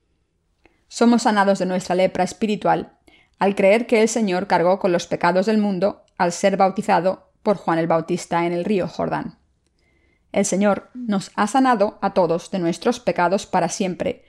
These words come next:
con el Evangelio del agua y el Espíritu. Jesús cargó con nuestra lepra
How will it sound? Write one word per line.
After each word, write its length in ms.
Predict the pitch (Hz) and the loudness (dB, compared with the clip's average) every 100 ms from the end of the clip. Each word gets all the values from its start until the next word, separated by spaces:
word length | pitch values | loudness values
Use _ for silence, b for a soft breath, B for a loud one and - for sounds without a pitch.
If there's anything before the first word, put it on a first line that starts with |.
| b b - | b b -2
con 160 | 202 | 2
el 60 | 196 | 4
Evangelio 520 | 185 175 - 214 220 | 4 2 0 2 4
del 120 | 185 | 4
agua 180 | 165 170 | 4 2
y 40 | 170 | 0
el 100 | 165 | -2
Espíritu. 540 | - - 120 - 175 _ _ _ _ _ _ _ _ _ _ _ _ | -6 -10 -10 -10 -14 _ _ _ _ _ _ _ _ _ _ _ _
Jesús 360 | _ 208 247 240 | _ 0 2 2
cargó 340 | 233 214 220 | 2 4 2
con 120 | 220 208 | 2 0
nuestra 260 | 208 - | 0 2
lepra 520 | 208 226 190 190 - | 2 2 0 0 -6